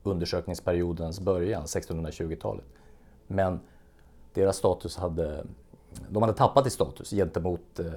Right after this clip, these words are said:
till exempel styrmän då, vid periodens slut. Eh, sen finns det ju vissa grejer då som man kan tycka är, ja, lite större än andra saker. Och jag tycker att det här med att, eh, soldaterna ombord,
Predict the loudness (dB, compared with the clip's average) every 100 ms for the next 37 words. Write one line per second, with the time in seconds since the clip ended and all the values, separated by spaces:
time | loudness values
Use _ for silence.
0 | -8 -6 -4 -2 -4 -4 -8 -10 -8 -2
1 | 0 0 -2 -4 -4 -4 -2 2 2 2
2 | 0 2 4 4 0 -20 -20 -20 -20 -20
3 | -20 -20 -20 -20 -20 -20 -20 -2 2 4
4 | 4 4 2 2 2 2 2 2 4 2
5 | 0 -2 -2 -2 -4 0 2 2 -2 -8
6 | -20 -20 -20 -20 -20 -20 -20 -18 -20 -20
7 | -20 -20 -20 -20 -20 -20 -20 -20 -20 -12
8 | -12 -12 -18 -20 -20 -20 -18 -16 -14 -16
9 | -4 -2 0 -2 4 6 6 6 4 2
10 | 2 0 0 2 2 2 2 2 2 2
11 | 2 2 0 -2 -10 -8 -8 -10 -12 -16
12 | -16 -18 -18 -18 -20 -20 -20 -20 -20 -20
13 | -20 -6 -2 6 8 8 4 0 0 -2
14 | -6